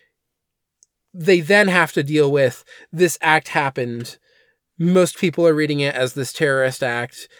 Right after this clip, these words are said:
How do we then, how does, like, other,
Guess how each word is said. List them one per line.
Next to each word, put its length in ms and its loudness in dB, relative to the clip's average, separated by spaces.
How 240 0
do 120 0
we 160 -2
then, 640 -2
how 240 2
does, 180 -2
like, 180 0
other, 260 0